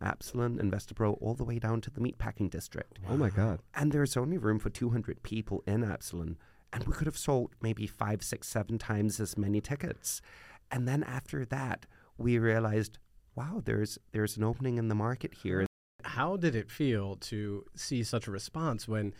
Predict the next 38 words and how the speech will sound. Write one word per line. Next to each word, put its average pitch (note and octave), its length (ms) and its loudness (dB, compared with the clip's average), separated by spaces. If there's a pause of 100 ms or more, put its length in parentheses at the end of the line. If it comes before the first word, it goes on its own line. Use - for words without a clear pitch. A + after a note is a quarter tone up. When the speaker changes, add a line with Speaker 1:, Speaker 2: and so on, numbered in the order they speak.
(400)
Speaker 3:
I A2 60 -6
mean, G2+ 200 -4
I'm B2+ 140 4
assuming B2+ 340 6
your A2+ 120 4
expectations, G2+ 880 -4 (100)
like G2+ 220 -10
you G2+ 60 -10
said, F#2+ 340 -4
were, F#2+ 260 -6 (140)
okay, B2 320 0
fifty, A2 260 -4
sixty G#2 360 -2
Speaker 1:
Mm-hmm. G2+ 120 2
Speaker 3:
people. G2+ 240 -4
To G#2 100 -8
see C3 240 -2
that G2+ 320 -2
you A#2+ 220 -2
had F#2+ 240 -4 (760)
three B2 460 -4
X G#2 280 -8 (300)
or A2 180 -4
more G#2 480 -2 (360)
of A2+ 160 -8 (720)
what D3 240 -4
you D#3+ 120 -2
thought D#3 240 -4
you C#3 80 0
were C3+ 80 0
gonna A#2+ 220 -2
do, A#2+ 360 -6
I G2+ 40 -6
mean, G2+ 160 -4
that A#2+ 120 -4
must B2+ 160 -6
have G2+ 100 -8
felt G2+ 180 -6